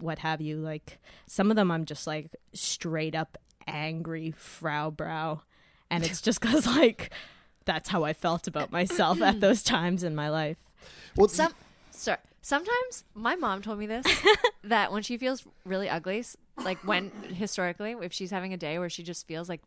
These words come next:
Speaker 3: fucking ugly, and we've all had those days where you just,
Speaker 1: Mm-hmm.
Speaker 3: she, she's like, "I just get into the front of the mirror and close the door and make the ugliest faces in
Speaker 2: <laughs>
Speaker 3: the mirror." And so now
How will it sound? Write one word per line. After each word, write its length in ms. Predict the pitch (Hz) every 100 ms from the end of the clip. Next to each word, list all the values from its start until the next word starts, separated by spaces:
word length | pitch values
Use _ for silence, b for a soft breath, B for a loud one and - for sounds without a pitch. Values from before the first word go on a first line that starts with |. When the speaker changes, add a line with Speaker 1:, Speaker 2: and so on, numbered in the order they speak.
| _
Speaker 3:
fucking 280 | 170 175 165
ugly, 200 | 147 165
and 100 | 196
we've 140 | 180 -
all 140 | 151
had 140 | 165 147
those 160 | 156 -
days 360 | 151 151 - - -
where 120 | 190
you 80 | 185
just, 180 | 190 185
Speaker 1:
Mm-hmm. 60 | 226 -
Speaker 3:
she, 260 | - 233
she's 220 | 233 240
like, 160 | 226 208 -
"I 60 | 285
just 260 | 359 - B B B B - - b b b b - 175
get 160 | 165
into 220 | 208 262
the 240 | 285 302 247
front 220 | - 262
of 40 | 330
the 40 |
mirror 240 | 202 156 214
and 160 | 143 -
close 200 | - 165
the 60 | 277
door 300 | 202 185 208 -
and 160 | 175
make 300 | 165 165 - - 165
the 120 | 175 - _
ugliest 680 | 160 165 196 208 254 254 - - _ _
faces 640 | 151 165 233 262 320 - -
in 240 | 139 156 185
Speaker 2:
<laughs> 20 |
Speaker 3:
the 60 | 180
mirror." 340 | 160 175 285 B B -
And 100 | 196
so 120 | 208
now 240 | 185 196